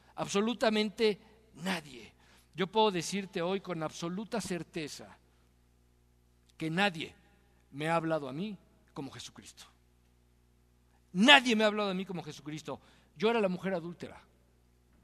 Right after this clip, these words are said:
En ese mayo, creo que tres de mayo de mil novecientos ochenta y seis, yo era la mujer adúltera. Mi vida me acusaba, mi vida me decía, yo mismo podía verme,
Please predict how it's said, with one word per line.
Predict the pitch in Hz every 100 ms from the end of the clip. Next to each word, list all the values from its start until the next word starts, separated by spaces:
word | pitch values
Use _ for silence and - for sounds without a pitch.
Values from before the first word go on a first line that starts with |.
| _ _ _ _ _ _ _ _ _ _ _
En | 139 160
ese | 180 185 170
mayo, | 175 208 202 220 226 202 _ _ _ _ _ _ _ _ _ -
creo | 143 139
que | 135
tres | 131 139
de | 139
mayo | 143 170 185 190 - _ _ _
de | 131 143
mil | 170
novecientos | 165 139 147 143
ochenta | 131 - 120 113
y | 110
seis, | 117 90 - - _ -
yo | 147 220
era | 269 262
la | 226
mujer | 214 226
adúltera. | 226 220 226 - 151 - _ _ _ _ _ _ _ _ -
Mi | 180 214
vida | 214 254 233
me |
acusaba, | 220 202 - 190 196 170 120 - - _ _ _ _ -
mi | 170
vida | 190 220 226
me | 190
decía, | 180 - 190 214 208
yo | 180 196
mismo | 208 220 220 226
podía | 185 180 196
verme, | 180 185 180 190